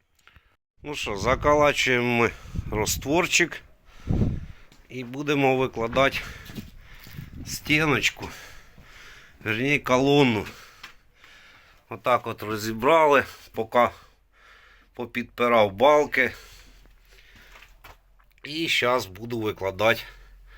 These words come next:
колону. Потім ми розберемо тут. І тут теж отак буде йти колона. А зверху буде йти труба,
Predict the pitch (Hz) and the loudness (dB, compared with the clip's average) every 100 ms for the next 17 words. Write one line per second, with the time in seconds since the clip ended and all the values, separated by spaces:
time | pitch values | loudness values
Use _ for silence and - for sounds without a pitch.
0 | - - - - - - 101 110 120 120 | -20 -20 -20 -20 -16 -6 -2 0 0 2
1 | 113 107 95 87 - - - - - - | 2 2 0 -6 -10 -20 -20 -20 -20 -20
2 | - - - - - - - - - - | -20 -20 -20 -20 -20 -20 -20 -20 -20 -20
3 | - - 120 113 104 104 104 92 - - | -20 -6 -6 -4 -4 0 0 -2 -10 -16
4 | - 92 90 92 101 98 82 - 165 196 | -8 -8 -6 0 2 2 0 -10 -10 -10
5 | - - - - - - - - - - | -10 -14 -18 -20 -20 -20 -20 -20 -20 -20
6 | - - - _ - - - - - 113 | -20 -20 -20 _ -20 -20 -20 -14 -12 -12
7 | - 185 - 147 147 117 101 120 123 101 | -10 -12 -8 -6 -4 -4 -4 -2 -4 -6
8 | 110 95 82 - 110 92 - - - - | -6 -4 -6 -4 -6 -6 -16 -20 -20 -20
9 | - 92 127 180 180 165 139 _ _ _ | -10 -6 -2 0 2 2 0 _ _ _
10 | _ _ - - - - - - - - | _ _ -20 -20 -20 -20 -20 -20 -20 -14
11 | 85 95 147 165 - 101 101 110 104 95 | -12 -6 -2 -4 -4 -10 -6 -4 -4 -4
12 | 101 85 98 110 123 180 175 | -8 -10 -10 -10 2 4 4